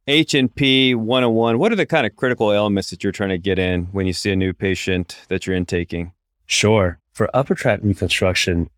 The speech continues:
Speaker 2: you know, I think the primary thing I ask is if it's a kidney that's obstructed, is this a kidney that is worth saving? And so, you know, does it have function? So typically that's a,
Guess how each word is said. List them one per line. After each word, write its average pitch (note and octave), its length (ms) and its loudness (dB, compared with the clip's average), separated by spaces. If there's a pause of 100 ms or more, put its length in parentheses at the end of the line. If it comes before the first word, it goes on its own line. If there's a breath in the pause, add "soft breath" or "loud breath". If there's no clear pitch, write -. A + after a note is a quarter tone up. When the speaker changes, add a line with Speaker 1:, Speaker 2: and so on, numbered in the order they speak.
(100)
Speaker 2:
you G2 100 -2
know, F#2 120 2
I F#2 160 -2
think B2 320 -2
the D#2+ 300 0 (100)
primary C#3 360 2
thing E2+ 400 0 (600)
I G#2+ 180 2
ask F2+ 460 2
is D#2+ 560 -2 (180)
if G#2 160 0
it's - 360 -2 (280)
a E2 100 0
kidney D3 400 2
that's G#2 200 0
obstructed, - 720 -4 (540)
is A2+ 320 2
this F#2+ 400 0 (100)
a E2 340 0 (120)
kidney F2+ 680 0
that D#2+ 380 0 (140)
is D#2 300 -4
worth D#2+ 480 -2
saving? - 600 -4 (380)
And E2+ 180 -4
so, E2 420 0 (140)
you F#2 80 -4
know, E2+ 60 0
does F2+ 180 -2
it E2+ 40 -2
have E2 160 -2
function? G2+ 800 0 (460)
So - 160 -6
typically F2+ 380 0
that's D#2 260 -2
a, - 180 -10